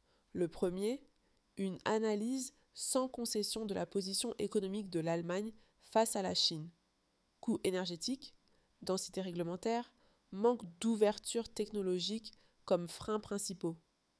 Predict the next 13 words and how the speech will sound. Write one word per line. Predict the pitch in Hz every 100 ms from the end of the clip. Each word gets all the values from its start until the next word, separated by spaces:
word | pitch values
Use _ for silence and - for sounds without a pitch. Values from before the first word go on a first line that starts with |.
| _ _ _ _ -
Le | 196 220
second, | - 202 190 240 311 _ _ _ _ -
les | 202 202
cinq | - 262 254 226
niveaux | 220 202 220
de | 180
développement | 160 190 180 190 190 202 220 - _
vers | 165 170 170 170
l'A | 165 165 175
G | 170 165
I | 165 185 202
selon | - - 170 160 -
OpenAI | 165 175 160 156 170 220